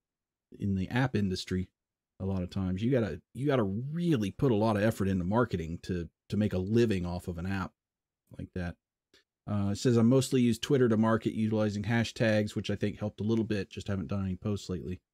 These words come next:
Yeah, hashtags on Twitter are, are good. And I think Twitter is good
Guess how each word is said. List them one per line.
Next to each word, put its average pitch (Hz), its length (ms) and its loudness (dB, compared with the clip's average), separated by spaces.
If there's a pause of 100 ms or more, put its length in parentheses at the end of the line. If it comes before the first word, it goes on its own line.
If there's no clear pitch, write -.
(680)
Yeah, 147 180 4
hashtags 208 580 2
on 151 140 2
Twitter 156 340 4
are, 120 200 4 (760)
are 131 200 0 (200)
good. 151 440 6
And 135 120 4
I 139 80 6
think 196 280 2
Twitter 180 340 6
is 135 200 4
good 143 360 4